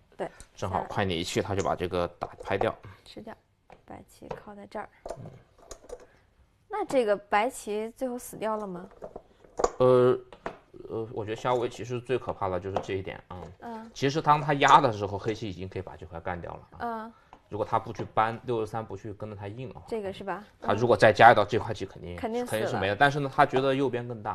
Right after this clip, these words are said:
Speaker 2: 啊，就是真正的高手他不需要吃你啊，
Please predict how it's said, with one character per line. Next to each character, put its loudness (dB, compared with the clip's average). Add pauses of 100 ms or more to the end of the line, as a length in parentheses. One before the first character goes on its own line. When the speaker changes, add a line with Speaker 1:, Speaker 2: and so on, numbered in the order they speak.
Speaker 2:
啊， -12 (920)
就 -6
是 -4 (760)
真 2
正 4
的 4
高 10
手 4
他 2
不 6
需 2
要 10
吃 2
你 -2
啊， -18